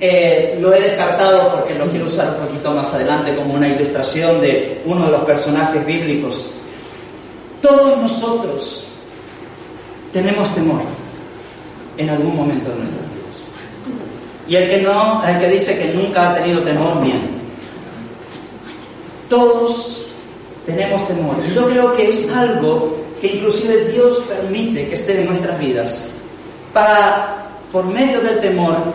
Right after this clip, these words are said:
evitar de que metamos la pata. Y les explico. Por ejemplo,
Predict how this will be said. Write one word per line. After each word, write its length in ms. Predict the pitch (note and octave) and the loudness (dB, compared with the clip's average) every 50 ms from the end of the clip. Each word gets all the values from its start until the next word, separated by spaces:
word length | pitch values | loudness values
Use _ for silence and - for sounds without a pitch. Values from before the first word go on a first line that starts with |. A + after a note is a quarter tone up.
| - - - - - - - | -8 -10 -12 -14 -16 -6 0
evitar 840 | - F#3 F#3 F#3 F3+ F#3 - A3+ A3 A3+ A3 A3 A3 A3 A3 A3 - | 2 4 4 4 2 2 4 6 6 8 6 6 4 4 0 -2 -4
de 100 | F3 F3+ | -4 -4
que 80 | F3+ F#3+ | -2 -2
metamos 420 | F3 E3+ D3+ F#3 F3+ F3+ E3+ D#3+ D3+ | -4 -4 -2 -2 0 0 0 -2 -2
la 80 | D3+ B2+ | -2 -2
pata. 280 | - - - - - - - - - - - - - - - - - - - - - | -2 -4 -4 -6 -8 -10 -12 -14 -16 -16 -16 -16 -16 -16 -16 -16 -16 -18 -16 -10 -4
Y 80 | F#3+ G#3+ | -2 0
les 160 | A#3 A3+ A3+ | 2 2 2
explico. 420 | A3 G#3+ A3+ A3+ A3+ A3+ - - | 2 2 2 0 0 0 0 0
Por 140 | - G3 G3 | 0 0 0
ejemplo, 600 | G3 - C4 B3 A#3+ - A#3 A#3+ A3+ A#3 A3+ A3+ | 0 0 0 -2 0 0 0 2 2 2 2 0